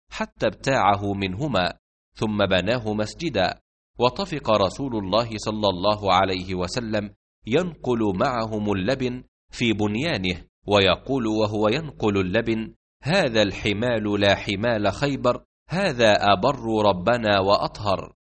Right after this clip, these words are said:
ويقول: "اللهم إن الأجر أجر الآخرة، فارحم الأنصار والمهاجرة".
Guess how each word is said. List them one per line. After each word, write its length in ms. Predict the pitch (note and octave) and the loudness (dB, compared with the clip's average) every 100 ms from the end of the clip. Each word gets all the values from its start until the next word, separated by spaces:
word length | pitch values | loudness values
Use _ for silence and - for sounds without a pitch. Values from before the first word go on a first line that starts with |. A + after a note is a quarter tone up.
| _ _ _ | _ _ _
ويقول: 760 | G#2+ G2+ F#2 - B2+ A#2+ A2 - _ - | 4 6 4 0 -4 -2 -4 -8 _ 2
"اللهم 640 | A#2 F#2 G2+ B2 A#2 A#2 | 2 4 0 0 -4 -2
إن 360 | D3 - F3 C#3 | -2 -2 -6 -2
الأجر 480 | A2+ F#2+ A#2 A2+ G#2+ | -2 -2 -2 0 2
أجر 460 | G2+ D3 D#3 A#2+ G#2+ | 2 0 -4 -2 -2
الآخرة، 800 | F#2 G2 G2 F2 A#2+ G#2+ G2+ - _ _ | -2 0 2 2 0 0 0 -6 _ _
فارحم 480 | - F#3 - A#2 A2 | -4 -4 -2 -2 -2
الأنصار 680 | G2+ G#2 G2+ F#2 - A2+ G2 | -4 -6 -6 -6 -2 0 2
والمهاجرة". 1040 | F#2+ F#2+ F#2 F2+ F#2 G#2+ G2 D3 G2 F2+ | 2 2 0 -2 -2 0 0 -2 0 -2